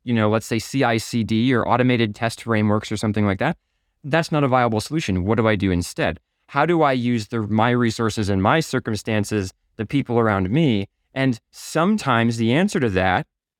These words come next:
is work harder. It's a dangerous place to be. Most of these fail.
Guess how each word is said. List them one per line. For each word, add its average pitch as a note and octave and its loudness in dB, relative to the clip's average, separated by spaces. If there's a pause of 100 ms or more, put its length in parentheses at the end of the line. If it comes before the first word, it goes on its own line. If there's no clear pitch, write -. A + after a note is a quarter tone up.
(140)
is C3 -2
work F#3+ -2
harder. F2+ -4
It's A#2+ -6
a A#2 2
dangerous C3+ 0
place F#2 -6
to F#2+ -8
be. - -8 (140)
Most B2+ 0
of C#3 -2
these C3 -2
fail. - -6